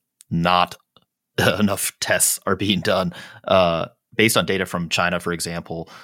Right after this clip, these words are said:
uh, it's likely that about forty to fifty percent of those who actually were infected with the virus were not identified as cases because they weren't tested, or, uh, e-, either due,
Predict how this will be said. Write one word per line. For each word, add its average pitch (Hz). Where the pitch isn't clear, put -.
uh, 85
it's 92
likely 90
that 85
about -
forty 95
to 87
fifty 90
percent 87
of 87
those 85
who 87
actually 85
were 87
infected 90
with 85
the 90
virus 87
were 92
not 87
identified 87
as -
cases 90
because 95
they 95
weren't 85
tested, -
or, 87
uh, 85
e-, 95
either 87
due, 87